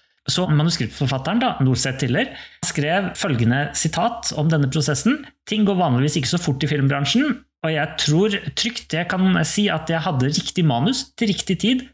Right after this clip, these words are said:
til riktig produsent. Denne filmen kunne ikke blitt laget før nå." Og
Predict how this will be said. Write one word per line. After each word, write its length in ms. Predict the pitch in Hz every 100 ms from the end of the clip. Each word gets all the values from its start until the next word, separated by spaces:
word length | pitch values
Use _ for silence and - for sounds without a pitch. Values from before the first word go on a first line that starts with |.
| _
til 180 | - 254
riktig 260 | 214 - 127
produsent. 520 | 135 123 120 107 - - _ _ _ _ _
Denne 180 | 202 165
filmen 460 | 185 156 151 220 -
kunne 280 | - 180 117
ikke 180 | 135 135
blitt 160 | 160
laget 460 | 170 110 113 139 - _ _ _
før 340 | - 117 120 104
nå." 160 | 101 113 - - _ _ _ _ _ _
Og 220 | 147 220